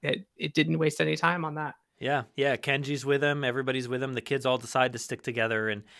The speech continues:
Speaker 2: and all that drama seems to be in their past. So we'll, we'll find out in, in future episodes if that's true. But,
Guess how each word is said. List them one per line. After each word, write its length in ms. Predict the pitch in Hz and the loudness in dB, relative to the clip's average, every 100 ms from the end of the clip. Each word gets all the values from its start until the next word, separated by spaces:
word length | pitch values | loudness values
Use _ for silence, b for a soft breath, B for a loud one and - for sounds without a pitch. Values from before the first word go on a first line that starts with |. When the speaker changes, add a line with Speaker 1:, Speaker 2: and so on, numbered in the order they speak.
| B B _ | B B _
Speaker 2:
and 160 | 120 113 | -4 4
all 200 | 113 123 | 6 6
that 240 | 120 110 | 6 4
drama 440 | - 135 135 135 123 | 4 4 4 4 0
seems 460 | - 156 202 220 | -2 -2 -2 -4
to 80 | 220 | -6
be 120 | 190 214 | -6 -4
in 60 | |
their 100 | 214 | -4
past. 480 | 208 190 202 214 - | -2 -2 -2 -6 -10
So 220 | - 131 | -4 -2
we'll, 180 | 123 151 | 0 -2
we'll 120 | 160 165 | -4 -4
find 260 | 170 160 | -2 2
out 200 | 143 165 143 | 4 4 0
in, 240 | 139 127 | -6 -8
in 120 | - | -8
future 280 | 127 143 131 | -6 -4 0
episodes 400 | 120 - 127 120 | 0 0 0 0
if 100 | 113 | -4
that's 220 | 113 107 | -6 -8
true. 240 | - 113 120 | -6 -4 -2
But, 180 | 113 | -2